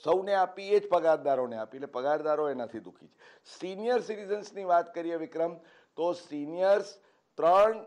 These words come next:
લાખ સુધીની, સાઈઠ વર્ષની ઉંમર હોય ઉપર, તો ત્રણ લાખની લિમિટ. હવે આપ જાણો છો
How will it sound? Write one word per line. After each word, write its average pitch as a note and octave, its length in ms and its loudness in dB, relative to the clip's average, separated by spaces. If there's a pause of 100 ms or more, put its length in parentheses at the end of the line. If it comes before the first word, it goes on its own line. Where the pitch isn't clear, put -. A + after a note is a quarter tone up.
(120)
લાખ F#3 320 2
સુધીની, E3+ 460 -4
સાઈઠ E3 500 -6
વર્ષની E3 640 -4
ઉંમર E3 500 -4 (560)
હોય D#3 300 2
ઉપર, A#2+ 380 -4 (460)
તો F#3+ 180 -2
ત્રણ G3 380 2
લાખની E3+ 420 0
લિમિટ. B2 300 -10 (220)
હવે D#3 200 -2
આપ F#3 220 2
જાણો E3+ 300 0
છો D3 440 -6